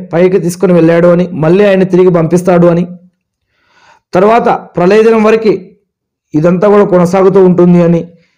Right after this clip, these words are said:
అనేక విషయాలు ఈ యొక్క ఖురాన్లో అనేక, మరి ఇంతకుముందు ఇంజీల్ గ్రంథంలో ఇచ్చినటువంటి, అంతకుముందు మరియు తర్వాత ఇవ్వబడ్డటువంటి అనేక రహస్య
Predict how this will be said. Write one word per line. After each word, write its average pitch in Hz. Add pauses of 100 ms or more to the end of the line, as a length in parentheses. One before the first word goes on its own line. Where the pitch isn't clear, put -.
(460)
అనేక 202
విషయాలు 180 (240)
ఈ 180
యొక్క 220
ఖురాన్లో 175 (180)
అనేక, 208 (840)
మరి 202
ఇంతకుముందు 208
ఇంజీల్ 196
గ్రంథంలో 214 (640)
ఇచ్చినటువంటి, 220 (680)
అంతకుముందు 220 (320)
మరియు 196
తర్వాత 202
ఇవ్వబడ్డటువంటి 208 (160)
అనేక 226 (160)
రహస్య 190